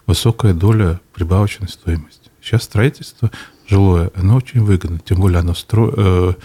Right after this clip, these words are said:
те обязательные нормы, которые должны быть, они очень часто не исполняются. Вот был круглый стол в декабре, и об этом, э, достаточно много говорили.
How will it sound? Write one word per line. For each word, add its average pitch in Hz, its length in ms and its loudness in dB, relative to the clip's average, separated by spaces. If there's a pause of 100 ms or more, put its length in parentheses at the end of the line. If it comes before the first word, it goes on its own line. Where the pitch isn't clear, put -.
(540)
те 113 220 2
обязательные 90 840 -2 (300)
нормы, 90 380 2
которые 85 460 -4
должны 85 360 -2
быть, 170 240 -4 (300)
они 95 200 4
очень 104 380 2
часто - 340 -4
не 95 160 2
исполняются. 92 600 0
Вот 85 100 0
был 92 180 0
круглый 95 380 0
стол 196 320 -4 (140)
в - 40 -20
декабре, 85 480 -2 (540)
и 110 60 2
об 98 140 4
этом, 151 400 0
э, - 340 -6 (200)
достаточно 107 680 0
много 113 400 0
говорили. 82 460 -2